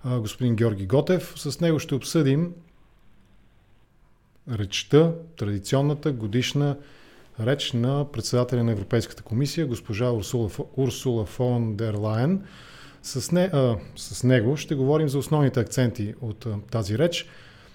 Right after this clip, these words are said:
Разбира се, лично аз ще се опитам да намеря и място на България в тази реч, както и основни акценти,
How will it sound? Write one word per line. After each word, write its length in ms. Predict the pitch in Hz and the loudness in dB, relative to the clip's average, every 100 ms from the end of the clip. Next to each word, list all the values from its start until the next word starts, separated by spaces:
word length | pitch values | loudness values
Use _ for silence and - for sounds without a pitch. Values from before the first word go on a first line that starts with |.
| - _ 139 | -20 _ -8
Разбира 440 | 113 98 180 220 | -6 2 4 4
се, 300 | - 120 143 165 - _ _ _ - - - - _ _ _ - 143 | 4 2 0 -4 -16 _ _ _ -20 -20 -20 -20 _ _ _ -12 -8
лично 280 | 139 123 143 | -4 0 0
аз 80 | |
ще 120 | 135 - | 0 -4
се 100 | 127 | -2
опитам 280 | 160 160 | -2 0
да 100 | 135 | 2
намеря 260 | 131 147 156 | 2 2 2
и 60 | 131 | 2
място 460 | 131 156 - 165 | 4 2 0 -2
на 80 | 139 | 0
България 580 | 120 113 143 135 110 95 | 0 2 4 4 2 -2
в 80 | - | -4
тази 320 | 104 90 98 | -6 -2 -2
реч, 360 | 143 - - - | -2 -2 -10 -2
както 340 | 160 156 - | -2 0 -2
и 120 | 151 | 0
основни 640 | 143 - 147 143 131 139 147 | 0 -2 2 2 2 2 0
акценти, 680 | 120 - 131 117 - 147 | -2 -2 0 0 0 -4